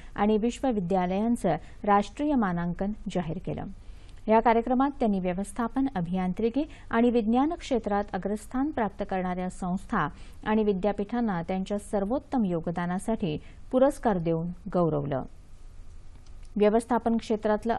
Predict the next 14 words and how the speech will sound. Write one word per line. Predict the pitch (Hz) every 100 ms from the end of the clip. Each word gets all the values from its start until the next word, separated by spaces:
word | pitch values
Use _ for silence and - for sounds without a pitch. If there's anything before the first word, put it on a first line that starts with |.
| -
अग्रमानांकन | 180 196 202 190 202 214 247 294 - - - - -
आयआयएम | 202 226 247 262 226
बंगळुरूला, | 202 208 233 247 262 302 - - - -
द्वितीय | 196 190 240 262 302
मानांकन | 285 240 226 226 214 202 -
अहमदाबाद, | 175 175 202 220 226 - -
तर | 202 196
तृतीय | 202 202 285
मानांकन | 254 196 185 190 185 190
कोलकाताला | - 190 202 185 - 175 165
जाहीर | 170 - 170 165 -
करण्यात | 151 151 151
आलं | 151
आहे. | 151 156